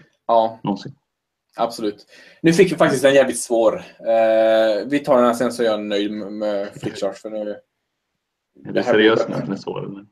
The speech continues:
Speaker 1: Ja, det, jag är faktiskt seriös nu. Det här blir svårt. Vi fick Die Hard från nittonhundraåttioåtta mot, eh, Indiana Jones Raiders of the Lost Ark från nittonhundraåttioett.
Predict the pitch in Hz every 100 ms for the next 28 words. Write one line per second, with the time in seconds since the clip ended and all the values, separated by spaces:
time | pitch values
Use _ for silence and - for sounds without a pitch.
0 | _ 143 185 196 180 185 170 190 196 170
1 | 147 135 131 139 143 151 160 147 131 -
2 | 113 120 117 - - _ _ _ _ _
3 | _ _ _ _ _ _ _ - 135 135
4 | 143 - 131 123 127 143 135 131 139 156
5 | 160 - _ _ _ _ 123 120 117 113
6 | 113 - 131 123 120 170 180 - _ _
7 | _ _ _ 120 120 - _ _ _ _
8 | _ _ 110 117 110 107 107 107 107 123
9 | 127 131 131 131 117 113 - - 123 120
10 | 107 107 110 - 110 110 104 - _ 117
11 | 113 104 110 107 110 110 135 - 107 -
12 | _ -